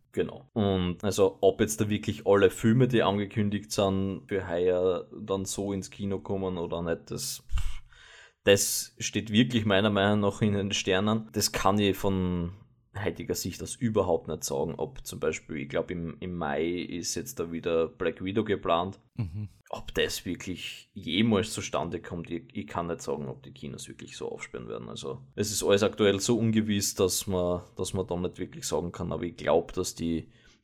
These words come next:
Speaker 1: dass diese ganzen Serienveröffentlichungen auf Disney Plus ziemlich einen fixen Start
Speaker 2: Davon
Speaker 1: haben.
Speaker 2: gehe ich aus, ja.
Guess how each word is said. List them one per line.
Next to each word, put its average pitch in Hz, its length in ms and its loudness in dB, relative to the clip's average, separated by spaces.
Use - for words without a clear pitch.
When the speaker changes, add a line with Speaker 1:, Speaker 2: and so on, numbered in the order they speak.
Speaker 1:
dass - 160 -10
diese 87 260 -4
ganzen 82 640 -2
Serienveröffentlichungen - 1300 -4
auf 67 160 -8
Disney - 300 -10
Plus - 320 -12
ziemlich - 600 -10
einen 92 140 -4
fixen - 560 -4
Start - 460 -6
Speaker 2:
Davon 92 260 -2
Speaker 1:
haben. - 20 -4
Speaker 2:
gehe 82 120 -6
ich 78 60 -6
aus, 78 360 -8
ja. 76 80 -10